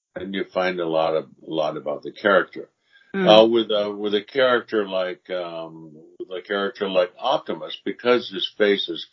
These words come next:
Speaker 1: covered, you don't really see a facial expression or lips. You just see this.
Speaker 2: Mm.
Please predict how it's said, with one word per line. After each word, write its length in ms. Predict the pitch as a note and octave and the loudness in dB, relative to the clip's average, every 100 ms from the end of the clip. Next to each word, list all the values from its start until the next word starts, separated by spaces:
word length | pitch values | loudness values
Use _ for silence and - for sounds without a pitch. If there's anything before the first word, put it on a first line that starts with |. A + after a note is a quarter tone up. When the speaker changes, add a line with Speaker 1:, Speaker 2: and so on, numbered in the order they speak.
| - | -6
Speaker 1:
covered, 380 | F#2+ D2 - - _ _ _ | -4 -4 -8 -16 _ _ _
you 80 | G2 | -2
don't 140 | G2+ | -2
really 200 | F2+ F2+ | -2 -2
see 680 | E2+ - A2 G2+ F2+ E2+ E2 - | -2 -2 0 2 2 2 0 -2
a 120 | - - _ _ | -10 -14 _ _
facial 400 | G2 F2 F2 E2 | -2 -2 -4 -4
expression 680 | D#2+ - F#2 D#2+ - E2 D#2+ | -6 -4 -2 -2 -6 -10 -8
or 140 | D2+ | -6
lips. 280 | D#2+ E2 - | -6 -8 -4
You 100 | D#2+ | -4
just 220 | D#2 D2 - | -4 -6 -4
see 360 | F2+ E2 D2 - _ _ _ | 2 2 0 -8 _ _ _
this. 360 | D#2+ D#2 - - _ - - _ _ | -2 -2 -4 -20 _ -14 -14 _ _
Speaker 2:
Mm. 360 | G#3 G3 E3 F3 | -6 -4 -4 -6